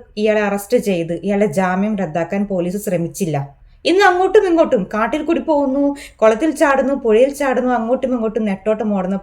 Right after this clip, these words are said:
പോലീസ് അന്നൊന്ന് ശ്രദ്ധിച്ചിരുന്നെങ്കിൽ രണ്ട് കൊലപാതകങ്ങൾ ഒഴിവാക്കാൻ പറ്റുമായിരുന്നു. ചെന്താമര ജാമ്യത്തിൽ ഇറങ്ങിയതിന് ശേഷം തങ്ങൾക്ക് ജീവനിൽ ഭയമുണ്ടെന്ന് പോലീസ് സ്റ്റേഷനിൽ പറഞ്ഞിട്ടും യാതൊരു നടപടികളും ഉണ്ടാവാത്തത് കൊണ്ട് തന്നെ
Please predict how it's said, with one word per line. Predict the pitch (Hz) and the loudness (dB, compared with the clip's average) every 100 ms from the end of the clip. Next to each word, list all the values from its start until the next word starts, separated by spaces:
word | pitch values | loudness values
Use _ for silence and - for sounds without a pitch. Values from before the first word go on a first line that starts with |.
| - | -4
പോലീസ് | 170 165 165 - - _ - _ | -4 -2 -6 -10 -18 _ -20 _
അന്നൊന്ന് | 233 247 269 247 | 0 2 2 0
ശ്രദ്ധിച്ചിരുന്നെങ്കിൽ | 254 214 180 208 233 190 185 185 170 | 2 0 0 -2 -2 -2 -2 -2 -2
രണ്ട് | 180 185 190 | 0 0 0
കൊലപാതകങ്ങൾ | 208 208 170 170 175 180 | 0 0 0 0 0 -2
ഒഴിവാക്കാൻ | 175 156 147 170 165 | -4 -6 -6 -8 -8
പറ്റുമായിരുന്നു. | 147 - 156 151 156 - _ - - _ _ _ _ _ _ _ _ _ _ _ _ _ _ _ _ - | -8 -10 -12 -14 -16 -20 _ -20 -20 _ _ _ _ _ _ _ _ _ _ _ _ _ _ _ _ 2
ചെന്താമര | 302 302 349 349 359 370 | 4 6 4 4 4 2
ജാമ്യത്തിൽ | 254 277 262 285 285 | 2 0 2 -2 2
ഇറങ്ങിയതിന് | 254 220 220 220 247 | 2 2 -2 -2 -4
ശേഷം | 247 208 190 190 196 156 _ | -4 -4 -4 -4 -6 -8 _
തങ്ങൾക്ക് | 202 196 208 214 | -4 -2 0 -2
ജീവനിൽ | 180 202 196 208 | 0 0 0 0
ഭയമുണ്ടെന്ന് | 202 185 190 202 202 208 | 0 0 0 2 0 0
പോലീസ് | 220 190 202 | 0 0 0
സ്റ്റേഷനിൽ | 208 226 226 | -2 -4 -4
പറഞ്ഞിട്ടും | 220 196 202 202 202 185 | -4 -2 -2 -2 -2 -2
യാതൊരു | 202 214 240 | -2 0 0
നടപടികളും | 226 196 190 202 214 | 0 0 0 0 0
ഉണ്ടാവാത്തത് | 196 190 208 214 214 226 214 | 0 0 0 0 -2 -2 -2
കൊണ്ട് | 196 185 | -2 0
തന്നെ | 185 170 185 | -2 -4 -6